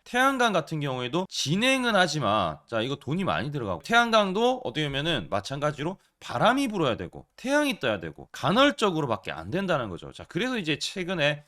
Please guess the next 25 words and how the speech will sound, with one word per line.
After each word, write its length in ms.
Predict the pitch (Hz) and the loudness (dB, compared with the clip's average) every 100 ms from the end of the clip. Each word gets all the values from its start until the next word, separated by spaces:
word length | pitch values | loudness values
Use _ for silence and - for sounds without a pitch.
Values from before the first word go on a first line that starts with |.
| _ | _
이에스에스가 1080 | 98 143 175 175 165 156 - 110 131 180 - | -4 2 2 2 -2 -4 -4 0 4 2 0
뜬다는 400 | 196 196 190 180 | -6 2 2 2
것이고, 460 | 135 101 101 143 95 | 0 -4 -2 -2 0
그리고 380 | 170 233 226 175 | 0 0 2 2
이제 280 | 147 - - | 2 -2 -6
화력발전소 1000 | - 254 285 294 202 160 147 160 156 143 | -2 4 4 4 4 4 2 -4 -4 -4
같은 300 | 101 - 104 | -6 -6 -8
경우에는 600 | 98 87 85 80 78 170 | -6 -6 -6 -8 -6 -8
석탄을 680 | - 254 - - 247 233 214 | -8 -10 -10 -2 2 2 2
뗀다거나 720 | 175 165 143 131 117 98 92 - _ | -2 2 2 2 2 0 -2 -6 _
그다음에 500 | 101 110 104 104 175 196 | -4 -2 -2 -2 -2 0
그런 300 | 160 196 220 | 2 2 6
과정에서 600 | 175 151 160 135 123 123 | 4 6 2 0 0 -4
이산화탄소가 920 | 92 101 160 180 185 214 226 220 214 202 | -4 -4 2 2 2 -2 -2 -2 -2 -2
발생하고 440 | 165 - 90 139 | -6 -12 -10 -8
환경오염에 720 | - 233 240 269 233 202 170 | -6 -4 0 2 2 2 0
대한 240 | 123 110 95 | 0 -2 -2
문제가 320 | 98 98 92 | -4 -4 -4
있기 160 | 85 92 | -6 -10
때문에 360 | - 92 87 - | -8 -6 -8 0
화력발전소를 840 | 208 214 214 151 - 120 110 98 | 2 2 0 -6 -6 -8 -8 -10
더 140 | 101 | -8
이상 200 | 135 139 | -6 -6
안 100 | 76 | -8
짓는데, 500 | 80 120 85 98 101 | -10 -14 -10 -6 -6